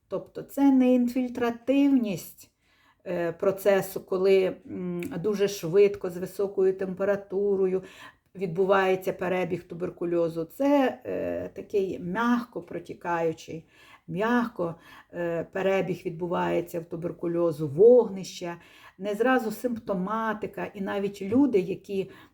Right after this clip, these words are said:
м, коли ви, е, виявляють захворювання туберкульозу, вони можуть ні на що не скаржитись.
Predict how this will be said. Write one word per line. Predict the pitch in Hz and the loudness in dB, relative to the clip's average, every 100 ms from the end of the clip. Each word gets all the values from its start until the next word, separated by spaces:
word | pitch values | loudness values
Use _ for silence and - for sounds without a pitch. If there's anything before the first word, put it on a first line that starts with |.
| _ - | _ -14
м, | 170 170 175 | -10 -8 -6
коли | - 202 196 | 0 4 4
ви, | 196 202 | 4 0
е, | 185 175 170 - - | 0 0 -2 -8 -10
виявляють | 190 202 208 196 196 202 190 175 170 - 180 | 0 4 4 6 4 4 2 0 -2 -6 -10
захворювання | 170 - 190 180 175 170 165 | -10 -6 -4 -2 -2 -6 -8
туберкульозу, | 170 165 165 160 160 156 160 | -10 -10 -8 -4 -2 -2 -4
вони | 160 165 | -6 -4
можуть | 175 220 269 - | -4 -2 -4 -4
ні | 170 | -6
на | 156 | -6
що | - 175 | -8 -10
не | 196 202 | -8 -10
скаржитись. | - 139 151 147 156 151 | -10 -8 -8 -8 -14 -18